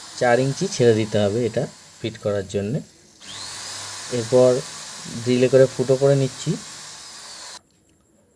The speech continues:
দিয়ে ভালোভাবে চারটে স্ক্রু আছে, স্ক্রুগুলোকে খুব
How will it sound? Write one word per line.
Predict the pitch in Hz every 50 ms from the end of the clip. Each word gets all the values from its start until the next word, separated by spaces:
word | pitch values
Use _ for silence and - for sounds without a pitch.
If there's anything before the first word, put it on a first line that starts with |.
| _ _ _ _ _ _ _ _ _ _ _ _ _ _ _ _ _ _ - 117
দিয়ে | 120 120 127 131 139
ভালোভাবে | 123 117 120 120 131 131 139 139 139 147 147
চারটে | 143 - 131 117 117 - 147 131
স্ক্রু | - - - 139 135 139
আছে, | 143 139 131 151 165 226 - - _ _ _ _ -
স্ক্রুগুলোকে | - - - - 123 120 123 123 131 127 - 131
খুব | 127 - 139 131 139